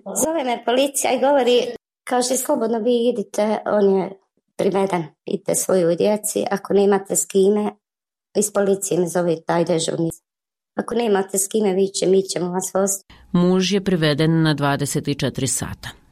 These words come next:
Speaker 2: Ona se sa djecom sklonila iz kuće, ali nakon nekog vremena opet mu se vratila. Merim je bilo žao sina koji je bio privržen ocu,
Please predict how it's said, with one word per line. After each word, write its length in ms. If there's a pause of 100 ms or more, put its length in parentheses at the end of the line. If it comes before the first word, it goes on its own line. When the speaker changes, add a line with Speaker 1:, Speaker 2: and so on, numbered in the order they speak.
(140)
Speaker 2:
Ona 300
se 160
sa 160
djecom 380
sklonila 540
iz 160
kuće, 320 (380)
ali 220
nakon 320
nekog 300
vremena 440 (260)
opet 340
mu 80
se 180
vratila. 500 (600)
Merim 320
je 120
bilo 260
žao 240
sina 480
koji 180
je 80
bio 200
privržen 600
ocu, 320